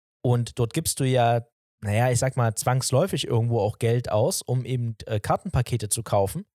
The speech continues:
Und das halt miteinander vereint, dass du halt dort eine besonders starke Karte drin hast, entspricht ja eigentlich genau dem Prinzip von Magic.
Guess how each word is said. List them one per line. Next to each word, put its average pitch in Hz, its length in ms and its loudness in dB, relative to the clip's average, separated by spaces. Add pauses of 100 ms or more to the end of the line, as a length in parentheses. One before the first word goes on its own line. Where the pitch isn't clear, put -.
(560)
Und 131 340 0
das 139 240 2
halt 151 180 0
miteinander 131 400 0
vereint, 160 580 -2
dass 113 160 2
du 117 120 2
halt 113 220 0
dort 135 200 -2
eine 110 280 0 (160)
besonders 120 420 0
starke - 360 -2
Karte 127 280 -2
drin 131 280 0
hast, 95 340 -4 (560)
entspricht 139 580 -2
ja 123 180 2
eigentlich 139 380 -2
genau 120 400 0
dem 117 240 -2
Prinzip 98 580 -2
von 107 300 0
Magic. 98 460 -2